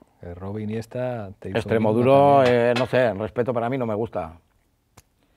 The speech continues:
Speaker 2: No me gusta. Y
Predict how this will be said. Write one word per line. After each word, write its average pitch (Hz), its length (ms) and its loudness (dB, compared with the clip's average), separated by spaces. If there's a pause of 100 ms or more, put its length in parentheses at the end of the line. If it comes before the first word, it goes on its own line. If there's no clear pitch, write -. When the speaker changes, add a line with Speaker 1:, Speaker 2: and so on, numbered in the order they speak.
(1200)
Speaker 2:
No 117 120 -6
me 110 100 -4
gusta. 95 400 -4
Y 110 540 -2